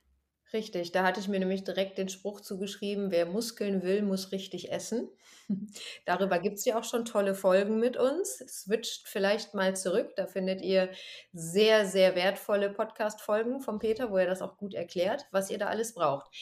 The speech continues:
Ähm, wenn ich ihm das erkläre und wenn der dann sagt, „Ja, ich bin aber hochmotiviert und, ähm, ich hab jetzt auch Zeit, jeden Tag zu kommen“, kann ich denn dann von Anfang an einen Split-Plan trainieren?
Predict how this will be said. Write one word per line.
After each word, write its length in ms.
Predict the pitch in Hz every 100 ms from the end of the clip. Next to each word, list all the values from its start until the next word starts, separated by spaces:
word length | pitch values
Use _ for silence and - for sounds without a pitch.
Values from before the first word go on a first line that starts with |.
| - - - - - _ -
Ähm, 400 | 226 240 254 -
wenn 420 | 208 196 226 254 285 302
ich 200 | - -
ihm 120 | 208 208
das 180 | 208
erkläre 500 | 233 196 - 208 254
und 200 | 294 240
wenn 140 | 214 220
der 140 | 220
dann 180 | 214 202
sagt, 340 | 196 196 196
„Ja, 300 | 160 170 254 359
ich 160 | 233 -
bin 140 | 214
aber 240 | 277 277 277
hochmotiviert 920 | 277 302 285 285 294 247 294 359 381
und, 340 | 220 208 208 -
ähm, 320 | 208 208 208
ich 280 | 202 - -
hab 220 | 202 214
jetzt 180 | 247 -
auch 120 | 190
Zeit, 280 | - 240 285 -
jeden 260 | 233 240
Tag 300 | 233 214 -
zu 120 | -
kommen“, 380 | 190 226 294 339
kann 220 | - 247
ich 160 | 294 285
denn 180 | 247 233
dann 180 | 226 233
von 180 | 233
Anfang 420 | - 214 247 240 220
an 220 | 208 214
einen 360 | - 190 190
Split-Plan 1080 | 190 - - 240 320 320 - - 165 160 165
trainieren? 840 | - 170 160 156 151 - - -